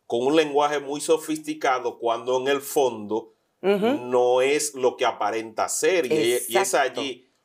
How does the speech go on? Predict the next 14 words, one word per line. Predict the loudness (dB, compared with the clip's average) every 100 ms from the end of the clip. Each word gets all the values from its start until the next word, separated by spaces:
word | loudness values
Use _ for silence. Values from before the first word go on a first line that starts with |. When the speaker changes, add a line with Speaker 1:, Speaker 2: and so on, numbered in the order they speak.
| _
Speaker 1:
donde | -2 0 0
nosotros | -2 -4 -2 0
empezamos | 0 -2 0 0 0
a | -2
jugar | 0 0
el | 0
papel, | -4 -6 -6 -10 -6
Speaker 2:
Exacto. | -4 -2 0 0 0
Speaker 1:
a |
desmenuzar | -2 -6 -6 -4 -4 0 4 4
las | 2 -2
cosas | -2 -2 -2
para | -2 -2
que, | -4 -8 -10